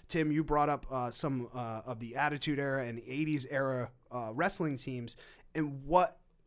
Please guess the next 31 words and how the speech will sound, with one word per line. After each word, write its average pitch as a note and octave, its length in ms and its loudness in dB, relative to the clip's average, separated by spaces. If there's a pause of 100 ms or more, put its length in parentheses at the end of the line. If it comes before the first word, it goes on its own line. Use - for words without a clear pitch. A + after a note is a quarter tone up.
(140)
was, D3 640 0
uh, C3 140 -8
unifying D3+ 680 6
about C#3+ 380 2
those C#3+ 260 0
teams C3 360 -4
is A#2+ 120 -6
that B2+ 300 -4
they D3+ 140 -2
had D#3 300 2
a C#3+ 60 -2
name, C3+ 300 -4
they A#2+ 80 -8
had A2+ 160 -8
an G#2 160 -12
image D3+ 300 0
and B2+ 100 -2
a B2 40 -6
design. B2 540 -4 (400)
Uh, C3 200 -4 (100)
uh, C#3 80 -4 (200)
since G3 320 2
the D3 180 -4
Attitude E3 460 2
Era C#3 380 2 (760)
up E3 160 4
and D3+ 100 2
until C#3+ 280 2
now, D#3 220 4
we've - 180 0
seen F3+ 280 4